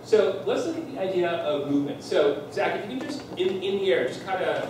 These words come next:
cut a Zornhaus. So that's a movement, right? That's a single movement. So that has a beginning, go slowly.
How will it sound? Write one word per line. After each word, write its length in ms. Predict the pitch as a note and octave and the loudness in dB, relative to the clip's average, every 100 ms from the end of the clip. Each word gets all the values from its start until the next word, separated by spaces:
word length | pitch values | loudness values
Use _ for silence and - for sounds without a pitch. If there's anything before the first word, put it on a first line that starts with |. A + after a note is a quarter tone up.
| - | -4
cut 120 | E3+ | -4
a 60 | D3+ | -4
Zornhaus. 360 | C#3+ C3+ - - - - - - - - | -4 -4 -6 -8 -12 -14 -16 -16 -16 -10
So 460 | - E3 D3+ - - - - - - - | 0 4 4 0 -8 -14 -14 -16 -14 -2
that's 240 | - - | 0 0
a 60 | G#3+ | 2
movement, 380 | A3 - - - - - | 2 2 -4 -8 -12 -6
right? 160 | - - | -2 0
That's 200 | - - | -2 -4
a 40 | |
single 540 | - F3+ F3 E3+ E3 | -6 -2 0 2 2
movement. 400 | D#3+ D#3 D#3 D3+ - - - - | 0 0 0 -2 -8 -12 -14 -16
So 80 | - | -6
that 280 | D#3+ - - | 2 4 4
has 180 | G#3+ G3+ | 2 0
a 60 | F#3 | 0
beginning, 460 | D3 C#3+ D3+ - | 0 2 2 2
go 100 | - | 0
slowly. 440 | - A#2+ - - | -2 -2 0 -2